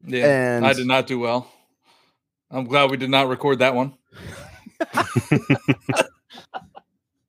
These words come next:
Speaker 2: And, uh, yeah, it was just, it was, uh, it was a, it was a good time. Really good time. But Pokemon the card game,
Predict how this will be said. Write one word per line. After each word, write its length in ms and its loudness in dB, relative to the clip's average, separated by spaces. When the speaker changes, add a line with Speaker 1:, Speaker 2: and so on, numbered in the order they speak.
Speaker 2:
And, 420 0
uh, 320 6
yeah, 320 0
it 80 4
was 160 4
just, 320 0
it 120 2
was, 320 0
uh, 240 4
it 60 -2
was 180 0
a, 60 0
it 120 -4
was 140 -4
a 60 -6
good 120 -2
time. 220 -6
Really 220 8
good 160 2
time. 220 0
But 160 4
Pokemon 400 6
the 60 2
card 220 2
game, 220 -8